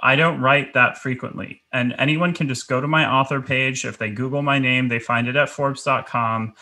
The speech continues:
and they can see, "Okay, Alex is writing maybe once or twice a week." So I'm gonna have a very different process than someone like a friend of mine at TechCrunch who is writing every single day.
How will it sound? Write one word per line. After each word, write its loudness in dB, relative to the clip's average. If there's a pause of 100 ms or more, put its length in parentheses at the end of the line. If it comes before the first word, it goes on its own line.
(340)
and 0
they 2
can -2
see, -2
"Okay, 0
Alex 2
is -6
writing 2
maybe 0
once 0
or -6
twice -4
a -10
week." -8 (560)
So -2
I'm 6
gonna 2
have 2
a 0
very 0
different -2 (120)
process 2
than -4
someone -2 (320)
like -2
a 2
friend 0
of -2
mine 4
at -2
TechCrunch 0
who -4
is -6
writing 2
every -4
single -6
day. -4